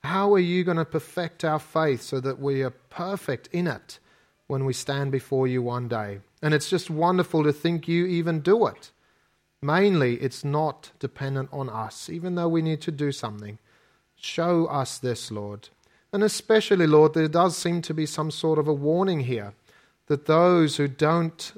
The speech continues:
uh, respond rightly under this, who might think they are children of you,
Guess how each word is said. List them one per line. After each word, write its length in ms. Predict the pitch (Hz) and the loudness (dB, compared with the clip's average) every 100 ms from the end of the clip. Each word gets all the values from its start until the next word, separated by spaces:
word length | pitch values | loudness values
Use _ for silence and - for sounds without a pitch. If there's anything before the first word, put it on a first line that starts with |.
| - | -10
uh, 240 | 135 131 135 | -6 -4 -2
respond 560 | 139 - - 170 156 | -2 -2 0 0 2
rightly 400 | 143 151 175 170 | 4 4 4 2
under 240 | 143 131 127 | 0 0 0
this, 340 | 120 120 - | -2 -4 -4
who 120 | 151 | -2
might 300 | 151 156 170 165 _ _ | 0 2 0 -4 _ _
think 680 | - - - 190 190 185 - - _ _ | -20 -6 0 2 0 -6 -18 -20 _ _
they 180 | 151 143 | 0 2
are 120 | 135 | 2
children 600 | 127 - 180 170 165 170 | -2 -4 0 2 2 2
of 140 | 165 147 | 0 0
you, 460 | 151 156 165 175 | 2 2 2 -2